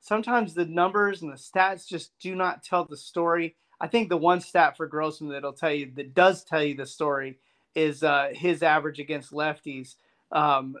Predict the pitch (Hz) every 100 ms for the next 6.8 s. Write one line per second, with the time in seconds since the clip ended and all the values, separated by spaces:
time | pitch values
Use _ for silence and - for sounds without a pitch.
0 | - 156 160 160 165 170 170 147 139 131
1 | 123 156 156 - 147 131 123 120 139 151
2 | 143 - 196 240 - 185 160 151 - 180
3 | 196 202 190 175 147 151 160 165 _ _
4 | _ _ 165 175 165 160 175 175 165 165
5 | 165 160 160 156 - 170 180 170 175 185
6 | 156 _ 185 185 185 175 170